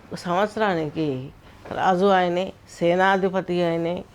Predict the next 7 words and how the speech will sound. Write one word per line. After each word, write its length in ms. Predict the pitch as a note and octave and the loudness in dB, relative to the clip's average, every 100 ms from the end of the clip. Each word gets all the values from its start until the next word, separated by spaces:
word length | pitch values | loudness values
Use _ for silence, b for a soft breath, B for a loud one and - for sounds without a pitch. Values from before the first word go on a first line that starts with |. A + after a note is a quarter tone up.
| B B - - | B B -12 -2
కొన్ని 200 | F3 F3 | 0 2
కొన్ని 240 | F3 F3 | 2 2
విషయాలలో 520 | E3+ - G3 G3+ G3 | 0 0 0 2 2
మేఘాధిపతి 920 | D#3+ D#3+ F#3 F3+ G3+ G#3+ G3+ G3 F#3 | 0 2 2 0 -2 -2 -2 -4 -6
కూడా 540 | E3+ F3+ E3+ F3 D#3 D3 | -4 -2 0 2 0 0
రవినే 380 | D3+ D#3 E3+ F3 | 0 0 0 2
అయ్యాడు. 520 | E3+ D#3+ D#3+ D#3 D#3+ | 2 2 2 2 -2